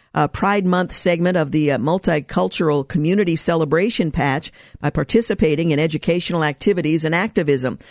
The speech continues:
Those activities include participation in Pride celebrations and completion of the educational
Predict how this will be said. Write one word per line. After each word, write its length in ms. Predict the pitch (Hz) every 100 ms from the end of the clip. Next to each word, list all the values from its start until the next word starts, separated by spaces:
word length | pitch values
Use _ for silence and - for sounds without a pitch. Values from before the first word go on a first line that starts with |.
| - _
Those 200 | 151 165
activities 800 | 165 165 - 175 185 165 185 -
include 440 | - 143 - 175 160
participation 720 | 139 - 185 - 160 175 165
in 80 | 143
Pride 320 | - 170 175
celebrations 720 | - 170 160 160 170 185 185
and 240 | 247 254 -
completion 560 | 180 - 226 214 160 160 - - -
of 80 |
the 140 | 143 147
educational 640 | 160 - 180 175 165 156